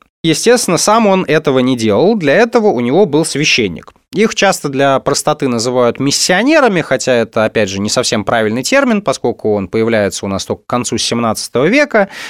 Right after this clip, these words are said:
применяется преимущественно, там, в Южной Америке к территории нынешнего Парагвая, в случае Северной Америки это Северная Мексика,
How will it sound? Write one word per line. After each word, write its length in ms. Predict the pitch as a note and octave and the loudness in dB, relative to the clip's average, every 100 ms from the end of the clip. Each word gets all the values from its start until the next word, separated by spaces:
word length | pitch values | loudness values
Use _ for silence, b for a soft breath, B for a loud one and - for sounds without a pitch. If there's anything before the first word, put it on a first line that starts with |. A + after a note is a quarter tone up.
| B | B
применяется 680 | - C3+ C#3 C3+ A#2+ G#2+ - | -2 0 2 2 0 -2 -6
преимущественно, 960 | G2+ B2 B2 A2 - - G#2 G2+ F#2+ F#2 | -6 -4 -4 -6 -8 -6 -4 -2 -2 -2
там, 220 | F#2+ F#2 | -2 -4
в 80 | F#2 | -4
Южной 360 | B2+ B2 G#2+ A2 | -2 0 0 0
Америке 720 | A2 G#2 F#2 - F#2 F#2 F2+ | 0 0 -2 -4 -4 -4 -6
к 420 | - G2 F#2+ F#2 F2+ | -10 -8 -6 -6 -6
территории 420 | A2+ A2 A2+ G2+ | -4 -4 -2 -2
нынешнего 460 | G2 F#2+ F#2 G2 F#2 | -2 -4 -6 -6 -4
Парагвая, 960 | - B2+ D3 B3 C#4+ C4 A#3 A3 G3+ F3+ | 0 0 2 2 4 4 4 4 4 2
в 340 | C#3+ B2 A#2 | -2 -2 -2
случае 500 | - A#2+ - A2 G#2 | -2 -6 -6 -4 -4
Северной 440 | - A#2+ G2+ G2 G2 | -2 -2 -2 -2 -2
Америки 440 | G2+ F#2+ F2+ F#2+ | -2 -4 -6 -6
это 260 | F2+ F2 F#2 | -6 -4 -4
Северная 480 | - F#2 G2 G#2+ | -2 -2 -2 -2
Мексика, 560 | F3+ C#4+ C#4+ G#3+ F3 | 0 0 0 -2 0